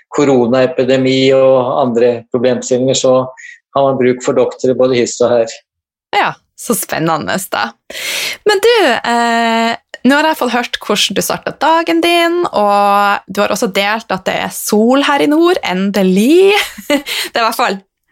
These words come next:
Speaker 2: litt grann, i hvert fall i går, så, i går her i Bodø, det var akkurat som jeg bare sløret letta for at det har vært så nedtrykkende vær, og nå kom endelig våren. <laughs> Så det var fantastisk. Eh,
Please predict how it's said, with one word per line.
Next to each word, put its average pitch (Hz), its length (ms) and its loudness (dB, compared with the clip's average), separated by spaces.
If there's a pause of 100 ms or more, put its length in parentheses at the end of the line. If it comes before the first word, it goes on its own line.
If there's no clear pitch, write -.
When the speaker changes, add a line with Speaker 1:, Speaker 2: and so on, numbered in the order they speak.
(220)
Speaker 2:
litt 254 420 -2
grann, 214 320 -2
i 254 60 -2
hvert 254 160 -4
fall 214 160 -2
i 196 40 -10
går, 247 280 2
så, 202 100 -6 (840)
i 220 80 -2
går 247 240 2
her 185 160 -4
i 180 80 -10
Bodø, 220 320 0
det 190 80 -2
var 220 140 -2
akkurat - 200 -2
som 180 140 -4
jeg 180 240 -6
bare 180 180 -2
sløret 226 680 0
letta - 560 -4
for 196 180 -4
at - 360 -6 (100)
det 220 160 -2
har 233 160 0
vært 262 240 -6
så 185 100 -2
nedtrykkende 185 1300 -4
vær, 403 360 -2
og 208 120 -2
nå 233 180 0
kom 233 300 -4
endelig 392 500 0
våren. 311 480 2 (420)
<laughs> 523 800 -4
Så - 80 -2
det 254 140 0
var 247 100 -4
fantastisk. - 720 -6 (480)
Eh, 262 340 -2